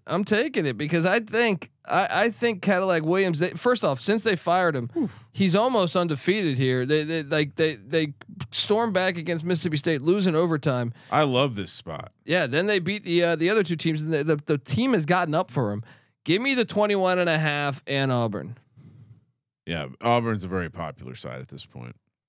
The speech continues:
Speaker 3: So you were right to say, "What's up with this number, Sean?"
Speaker 2: Yeah.
Speaker 3: Uh,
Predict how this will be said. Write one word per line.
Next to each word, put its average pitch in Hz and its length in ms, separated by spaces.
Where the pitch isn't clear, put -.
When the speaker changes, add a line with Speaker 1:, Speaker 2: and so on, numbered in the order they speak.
Speaker 3:
So 107 220
you 120 200
were 147 120
right 151 280
to 117 100
say, 110 240
"What's 110 240
up 110 160
with 95 80
this 95 180
number, 120 320
Sean?" 117 460
Speaker 2:
Yeah. 165 300
Speaker 3:
Uh, 104 460